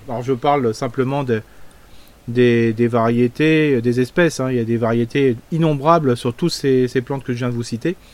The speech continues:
Donc il suffit de prendre une pousse qui fait entre dix et vingt centimètres, mais plutôt vingt centimètres, moi je préfère prendre toujours plus long.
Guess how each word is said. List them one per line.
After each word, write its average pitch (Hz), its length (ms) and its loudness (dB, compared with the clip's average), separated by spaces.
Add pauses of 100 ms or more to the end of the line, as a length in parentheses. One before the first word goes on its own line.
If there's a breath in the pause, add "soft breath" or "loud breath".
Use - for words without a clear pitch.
(560 loud breath)
Donc 131 120 -4
il 139 60 -4
suffit 151 280 -4
de 156 40 -6
prendre 156 240 2
une 147 160 0
pousse 165 300 -2
qui 135 100 -4
fait 143 140 -2
entre 131 240 -2
dix 143 240 -6
et 135 40 2
vingt 131 140 -2
centimètres, 135 560 -6
mais 123 100 -4
plutôt 123 280 -2
vingt 127 160 -2
centimètres, 139 500 -6
moi 127 100 -10
je - 40 -20
préfère 123 300 -10
prendre 123 200 -12
toujours 117 200 -12
plus 127 160 -8
long. 151 120 -4